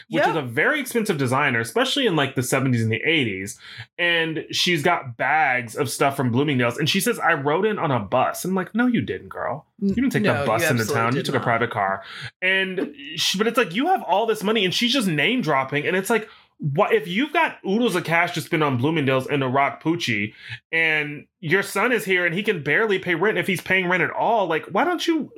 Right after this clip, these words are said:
Speaker 1: give up some of that coin and help him out? Because you seem to really love everything that's happening as long as it doesn't come from mama's pocketbook.
Speaker 2: Right. She's like, "Oh, you're a genius. I,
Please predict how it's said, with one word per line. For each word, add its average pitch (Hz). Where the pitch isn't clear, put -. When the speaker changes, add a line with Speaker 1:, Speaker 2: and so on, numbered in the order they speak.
Speaker 1:
give 269
up 269
some 254
of 254
that 220
coin 214
and 151
help 170
him 175
out? 139
Because 147
you 196
seem 233
to 190
really 175
love 156
everything 160
that's 147
happening 131
as 131
long 151
as 131
it -
doesn't 143
come 139
from 135
mama's 131
pocketbook. 113
Speaker 2:
Right. 226
She's 240
like, 233
"Oh, 262
you're 233
a 202
genius. 196
I, 160